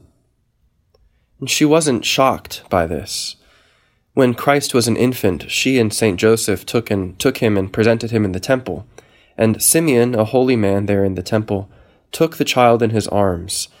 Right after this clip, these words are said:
and blessed Mary and Joseph, and then said to Mary, "Behold, this child is set for the fall and rising of many in Israel, and for a sign that is spoken against.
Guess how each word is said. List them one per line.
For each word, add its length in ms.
and 180
blessed 680
Mary 380
and 160
Joseph, 640
and 120
then 120
said 280
to 120
Mary, 480
"Behold, 560
this 220
child 500
is 180
set 300
for 140
the 100
fall 520
and 140
rising 460
of 100
many 320
in 120
Israel, 580
and 160
for 160
a 60
sign 420
that 140
is 120
spoken 380
against. 600